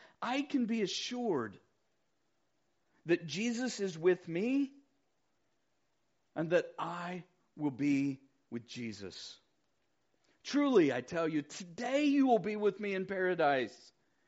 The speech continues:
When Jesus uses the word paradise, he uses a word that, interestingly, sort of borrowed from the Persian language, can also mean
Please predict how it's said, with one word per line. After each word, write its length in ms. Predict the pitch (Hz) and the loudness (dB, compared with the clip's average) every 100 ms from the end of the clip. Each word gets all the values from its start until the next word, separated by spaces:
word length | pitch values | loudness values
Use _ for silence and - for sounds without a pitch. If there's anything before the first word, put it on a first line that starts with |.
| _ _ | _ _
When 140 | - 208 | -2 2
Jesus 360 | 262 247 247 | 2 2 -2
uses 360 | 233 233 190 190 | -2 -4 -4 -6
the 80 | 208 | 0
word 260 | 196 180 | 0 0
paradise, 840 | 214 240 254 190 113 110 131 - - _ _ _ _ _ _ _ _ _ _ _ | 0 4 6 6 4 2 -6 -12 -20 _ _ _ _ _ _ _ _ _ _ _
he 200 | - 226 - | -4 -4 -2
uses 440 | 226 285 285 247 | 2 2 2 2
a 60 | 202 | 2
word 580 | 170 180 214 202 175 151 | 2 4 8 8 6 4
that, 260 | 175 165 - - _ | 4 4 -4 -20 _
interestingly, 960 | 254 285 - 185 180 - 151 139 143 165 | 2 2 2 0 0 0 2 4 4 2
sort 280 | 185 233 240 | 4 4 4
of 80 | 156 | 2
borrowed 400 | 196 233 247 - | 4 6 6 4
from 140 | 208 | -4
the 60 | 170 | -4
Persian 540 | - 226 240 180 190 | -4 -4 -4 -4 -2
language, 640 | 147 135 139 156 160 - - _ _ _ _ _ _ _ - | 0 0 0 -2 -4 -8 -18 _ _ _ _ _ _ _ -6
can 180 | 214 202 | -2 0
also 460 | 185 233 - 247 | 2 2 4 2
mean 400 | 202 202 196 185 | 4 2 0 -2